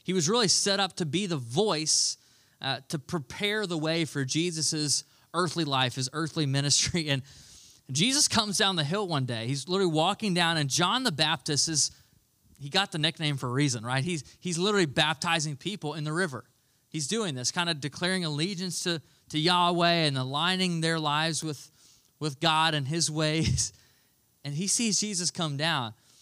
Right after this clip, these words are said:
And I can picture John the Baptist, 'cause he's a little weird, like, the person's halfway in the water and he sees Jesus, just kinda leaves him there and forgets that they're in the tank. And, like, that's kinda how I picture John the Baptist. And so he leaves that person there bubbling up for air,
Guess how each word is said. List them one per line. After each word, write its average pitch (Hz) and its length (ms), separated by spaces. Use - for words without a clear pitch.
And 151 100
I 214 100
can 202 160
picture 208 340
John 160 220
the 151 60
Baptist, 156 440
'cause 147 140
he's 160 120
a 165 40
little 160 220
weird, 127 380
like, 139 260
the 147 100
person's 190 460
halfway 175 400
in 160 80
the 151 60
water 151 420
and 147 120
he 135 80
sees 147 360
Jesus, 135 360
just 131 140
kinda 131 160
leaves 117 260
him 127 80
there 127 120
and 127 100
forgets 120 360
that 131 120
they're - 180
in 131 80
the 123 80
tank. 127 360
And, 147 100
like, 151 100
that's 190 160
kinda 196 180
how 165 120
I 160 60
picture 170 320
John 160 180
the 156 60
Baptist. 151 380
And 208 140
so - 240
he 214 100
leaves 220 220
that 190 160
person 185 320
there 185 180
bubbling 170 440
up 170 140
for 170 140
air, 175 300